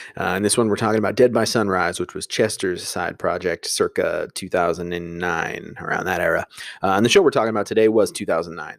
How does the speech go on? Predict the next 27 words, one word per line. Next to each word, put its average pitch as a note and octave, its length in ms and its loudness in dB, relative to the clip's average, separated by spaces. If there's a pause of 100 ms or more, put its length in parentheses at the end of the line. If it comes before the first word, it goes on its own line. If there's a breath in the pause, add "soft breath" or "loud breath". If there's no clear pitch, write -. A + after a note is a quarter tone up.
It F#2 80 -18
was F#2 180 -14
at F2+ 140 -10
the E2+ 140 -16
Gramercy A2 500 0
Theater B2+ 360 6
in G#2 140 -4
New G2 80 -2
York F#2+ 220 -2
City, B2 340 2 (380 loud breath)
um, F#2+ 340 -2
October C#3 680 4 (120)
fourteenth, C3 640 0 (200)
two G#2 160 -8
thousand F2+ 380 -8
and F2 100 -10
nine. D3 340 -4 (720 loud breath)
Uh, F#2+ 240 4
this, F#3 240 4
this C#3 220 2
show A2 240 6
was F#2+ 180 0
great. E2+ 580 -6 (120)
Um, F2+ 240 -6
at G2+ 160 -10
this C3 140 0
point, A#2 420 -2